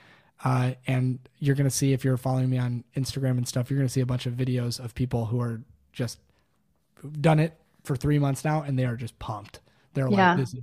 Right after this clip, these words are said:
Speaker 1: the greatest part of my life." So not really, they're parenting. So
Speaker 2: <laughs>
Speaker 1: that's the greatest part of their life. But this is, this is the support system that for, you know, the cost of one meal out every single month,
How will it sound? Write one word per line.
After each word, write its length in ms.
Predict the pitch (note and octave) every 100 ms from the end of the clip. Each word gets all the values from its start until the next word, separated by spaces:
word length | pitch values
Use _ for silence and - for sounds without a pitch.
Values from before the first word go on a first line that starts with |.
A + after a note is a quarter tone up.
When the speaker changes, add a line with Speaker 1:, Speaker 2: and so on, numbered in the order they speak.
| B2
Speaker 1:
the 60 | -
greatest 380 | A#2+ A#2 A2+
part 180 | - A#2
of 80 | A#2
my 140 | A2+
life." 220 | A2 G#2 G#2+
So 300 | - B2 A2 C#3+
not 280 | F3 D3+ -
really, 320 | C#3+ G#2+ A2
they're 140 | - D3
parenting. 480 | D#3 C3 B2 A2+ - A#3
So 200 | A#3 C3+ -
Speaker 2:
<laughs> 120 | - -
Speaker 1:
that's 200 | F#3+ -
the 100 | F3+
greatest 260 | D#3+ D3+ C3
part 140 | D#3
of 40 | C#3
their 100 | D3
life. 200 | D#3+ C3+ - -
But 140 | F3+ D#3
this 200 | F#3+ F3
is, 180 | C#3 D#3
this 260 | D#3 E3 D#3+
is 140 | C3+
the 100 | C#3
support 380 | - B2 C#3+ C3
system 400 | C3 - B2+ B2 - - - - _
that 280 | C#3 C#3 -
for, 420 | - C3+ C3 B2+ -
you 80 | D#3
know, 200 | C#3 A#2 A2 _ _ _ _ _ _ _ _
the 100 | C#3+
cost 440 | - F3 E3 -
of 100 | C#3+
one 380 | B2+ D3 D#3+ D#3
meal 360 | D3+ D3 C3+ -
out 340 | D#3 C#3+ C3 -
every 260 | C#3+ C3+ C3
single 500 | - C#3 C3+ B2 A#2+ - _ _ -
month, 380 | C#3+ B2+ A2+